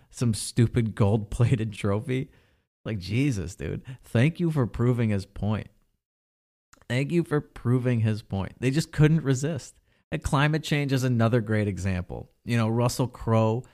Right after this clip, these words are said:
I, I watched the first award, or I think that went to Russell Crowe, or one of the first couple. I, I turned it off after, like, ten minutes, but, uh, if he wasn't the first one, he was the second one.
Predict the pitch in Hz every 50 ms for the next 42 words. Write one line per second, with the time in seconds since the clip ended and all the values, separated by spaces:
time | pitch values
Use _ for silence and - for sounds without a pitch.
0 | _ _ - - 123 123 - 113 123 123 123 123 131 131 - - - 123 - -
1 | - - 113 113 113 113 - - 98 98 98 98 98 95 98 98 98 95 - -
2 | - 101 92 - - 95 - - 101 101 98 - 90 95 101 - - - _ _
3 | _ - _ _ _ - 104 107 113 - - 127 113 110 107 104 - - 107 101
4 | - 117 110 110 107 107 104 - - - - - - - - 120 135 127 98 -
5 | - - 104 104 - - 110 98 - - 95 92 92 - - - 110 - - 120
6 | 113 - 151 131 101 92 92 92 90 - 92 85 87 - - 80 85 87 - -
7 | - 92 90 87 90 85 80 78 - - - 87 - - - - - _ _ _
8 | _ _ - - 90 87 - - - 92 - - - 107 - 123 120 123 139 139
9 | 131 135 117 - - 113 107 107 - - 104 101 101 95 90 - 92 - - -
10 | 95 92 - 95 - - 76 76 73 - 98